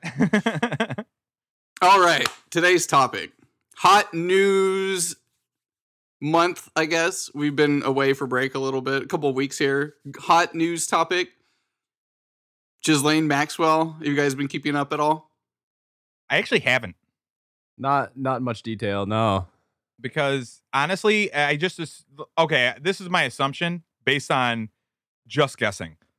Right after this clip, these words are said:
Speaker 1: My assumption is, uh, so all I know, all I know at all is that she's guilty of five of six accounts of sexual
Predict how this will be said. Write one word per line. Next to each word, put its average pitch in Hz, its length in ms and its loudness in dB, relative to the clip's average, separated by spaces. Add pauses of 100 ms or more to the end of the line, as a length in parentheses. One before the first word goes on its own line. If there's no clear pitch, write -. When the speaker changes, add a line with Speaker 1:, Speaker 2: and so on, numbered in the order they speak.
(760)
Speaker 1:
My 147 120 -2
assumption 196 420 0
is, 143 400 0 (420)
uh, 123 300 2 (280)
so 170 140 -2
all 156 280 6
I 226 80 4
know, 180 420 0
all 160 180 6
I 175 100 4
know 156 180 2
at 135 60 2
all 113 260 4
is 107 160 -8
that 120 120 0
she's 110 220 -6
guilty 127 360 -2
of 104 100 -2
five 120 280 0
of 107 120 -6
six - 260 -10
accounts 117 380 -4
of 98 100 -12
sexual 107 680 -4